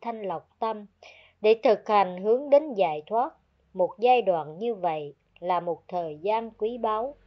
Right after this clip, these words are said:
dành cho việc thực hành pháp nghiêm ngặt.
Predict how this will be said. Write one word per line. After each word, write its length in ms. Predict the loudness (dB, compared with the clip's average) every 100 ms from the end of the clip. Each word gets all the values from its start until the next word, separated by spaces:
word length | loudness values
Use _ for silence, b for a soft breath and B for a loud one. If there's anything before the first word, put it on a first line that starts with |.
| _
dành 300 | 0 0 -2 -6
cho 160 | -6
việc 240 | -4 -10 -10 _
thực 220 | -12 -10
hành 260 | -12 -12 -14 -8
pháp 220 | -6 -6 _ _
nghiêm 340 | -8 -6 -8
ngặt. 180 | -10 -12